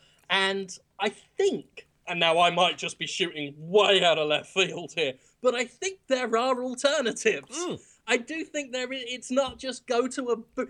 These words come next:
Speaker 1: go to a literal boot camp
Speaker 2: <laughs> Um,
Speaker 1: or review after launch. There's, like, several dozen things in between that can be done.
Speaker 2: But Jim, you don't understand. This is the first ever story-driven video game.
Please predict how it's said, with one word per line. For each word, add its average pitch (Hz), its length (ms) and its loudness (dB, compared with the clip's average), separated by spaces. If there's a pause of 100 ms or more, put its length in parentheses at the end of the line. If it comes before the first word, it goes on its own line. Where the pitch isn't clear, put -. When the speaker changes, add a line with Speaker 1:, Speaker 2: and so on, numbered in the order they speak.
(120)
Speaker 1:
go 285 180 4
to 285 200 0
a 277 40 4
literal 262 680 -2
boot 262 460 0
camp - 360 0
Speaker 2:
<laughs> - 0 -
Um, 156 300 6 (280)
Speaker 1:
or 247 120 6
review 262 520 2
after 247 320 0
launch. 247 520 -2 (320)
There's, 311 260 -4
like, 285 240 0 (400)
several 349 760 -4
dozen 302 460 0
things 285 360 -4
in 269 200 -4
between 269 500 -2
that 240 160 -4
can 233 220 -2
be 254 120 -4
done. 240 440 0
Speaker 2:
But 262 140 2
Jim, 233 260 6
you 220 100 -2
don't 269 160 8
understand. 254 480 2
This 196 140 -2
is - 140 -6
the 214 100 -2
first 240 440 4 (120)
ever 214 520 4
story-driven 170 960 0
video 147 400 0
game. 120 440 0